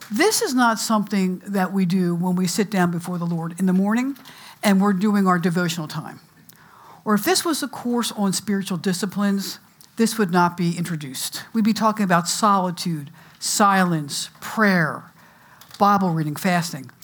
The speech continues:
This is a method. It's a method that you can use that tries to bridge the gap between that original audience and the original author and where we are today for f-, perhaps a richer, fuller understanding of what's going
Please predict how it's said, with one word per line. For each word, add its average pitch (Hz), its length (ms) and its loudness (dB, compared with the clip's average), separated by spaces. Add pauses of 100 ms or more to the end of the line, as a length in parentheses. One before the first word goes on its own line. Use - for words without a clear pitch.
(300)
This 254 400 2
is 226 220 0
a 196 80 4
method. 165 420 2 (880)
It's 226 220 2
a 220 40 4
method 220 500 2
that 220 120 -2
you 220 140 -4
can 202 200 -2
use 160 520 -2 (580)
that 185 160 0
tries 240 460 2
to 233 100 -4
bridge 196 300 -2
the 196 60 -2
gap 160 500 0 (440)
between 202 380 2
that 160 200 0
original 214 480 0
audience 170 560 0 (200)
and 170 120 2
the 175 80 4
original 208 380 0
author 170 320 0
and 170 160 0
where 185 120 2
we 196 120 0
are 185 100 -2
today 147 520 -4 (320)
for 202 160 -4
f-, - 160 -8 (160)
perhaps 202 420 0 (260)
a 170 80 0
richer, 208 500 -2
fuller 196 440 0
understanding 170 640 0
of 156 40 -2
what's 170 140 -6
going 165 320 -2